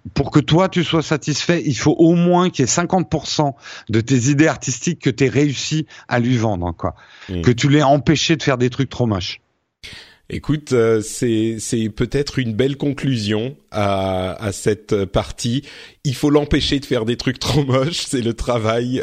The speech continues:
Speaker 2: euh, du graphiste. Je pense qu'il y a pas mal d'auditeurs qui se reconnaîtront, euh, dans ces, dans ces phrases-là, qu'ils soient, euh, graphistes ou pas d'ailleurs, euh, c'est
Speaker 1: Oui,
Speaker 2: sans doute le cas
Speaker 1: euh,
Speaker 2: dans
Speaker 1: je
Speaker 2: pas mal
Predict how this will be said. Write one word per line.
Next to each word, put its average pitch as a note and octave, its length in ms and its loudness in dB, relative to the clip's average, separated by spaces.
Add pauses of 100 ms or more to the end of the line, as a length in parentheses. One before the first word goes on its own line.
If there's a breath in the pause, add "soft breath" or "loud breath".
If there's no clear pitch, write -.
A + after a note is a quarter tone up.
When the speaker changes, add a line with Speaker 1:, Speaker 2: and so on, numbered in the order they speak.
Speaker 2:
euh, G#2 260 0
du G#2+ 140 -4
graphiste. G#2+ 680 -4 (260 loud breath)
Je A2 120 -2
pense C#3 280 -2
qu'il A2+ 120 -8
y A2+ 60 0
a G#2+ 60 0
pas - 340 -6
mal E3+ 320 -4
d'auditeurs C3 640 -2
qui C3 100 -10
se - 140 -4
reconnaîtront, A#2+ 1040 -2
euh, G2 120 0
dans G2+ 220 -2
ces, F#2+ 420 -2
dans G2+ 140 -2
ces A2+ 140 -6
phrases-là, G#2+ 500 -2 (300 loud breath)
qu'ils D3+ 260 -4
soient, C#3 460 -2 (260 soft breath)
euh, F2+ 200 -2
graphistes G2 540 -4
ou G2+ 100 -2
pas A2 220 0
d'ailleurs, G2+ 520 -2
euh, E2+ 280 -2
c'est - 160 -8 (100)
Speaker 1:
Oui, F#3 120 2
Speaker 2:
sans G#2 60 -2
doute G2+ 220 -2
le F2+ 120 -2
cas - 200 -2
Speaker 1:
euh, - 20 -4
Speaker 2:
dans - 0 -
Speaker 1:
je - 0 -
Speaker 2:
pas F#3+ 60 -4
mal F3 100 0